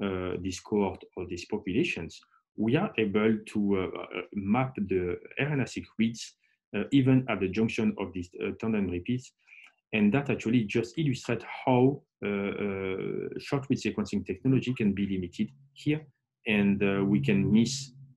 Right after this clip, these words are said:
uh, a lot of, uh, invaluable structural variants here. So to conclude, I just wanted to let you know that Nanovar,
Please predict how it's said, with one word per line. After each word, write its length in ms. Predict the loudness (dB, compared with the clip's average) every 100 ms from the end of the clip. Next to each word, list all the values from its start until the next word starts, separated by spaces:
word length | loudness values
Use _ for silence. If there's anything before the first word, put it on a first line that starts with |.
| -10
uh, 100 | -10 -6 0
a 40 |
lot 280 | 2 2 -2 -4
of, 200 | -4 -4 -8 -6
uh, 300 | -4 -2 -4 -4 -8 -8 -8
invaluable 440 | -6 -2 -2 0
structural 400 | -4 -6 -8 -6
variants 300 | -4 -4 -6 -10
here. 120 | -16 _ _ -20 -20 _ _ _ _ _ _ _ _
So 280 | 2 4 4 2
to 80 | -2
conclude, 480 | 0 2 4 4 0 _ _ _ _ -2
I 40 |
just 220 | -2 0
wanted 260 | -2 -2 -2
to 100 | 0
let 180 | 0 4
you 60 |
know 100 | 2
that 200 | 2 2
Nanovar, 500 | 4 4 4 2 0